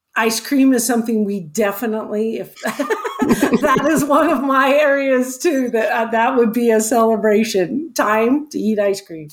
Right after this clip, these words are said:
That would be great. No, <laughs> this has been really, uh, great sharing all these stories. Uh, I have a long list of resources that I'm putting into the show notes. Do you have any other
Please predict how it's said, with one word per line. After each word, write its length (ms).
That 140
would 120
be 100
great. 280
No, 120
<laughs> 1400
this 240
has 220
been 640
really, 840
uh, 180
great 480
sharing 380
all 140
these 200
stories. 640
Uh, 320
I 140
have 240
a 40
long 360
list 240
of 140
resources 760
that 120
I'm 120
putting 380
into 360
the 640
show 340
notes. 360
Do 100
you 120
have 360
any 400
other 540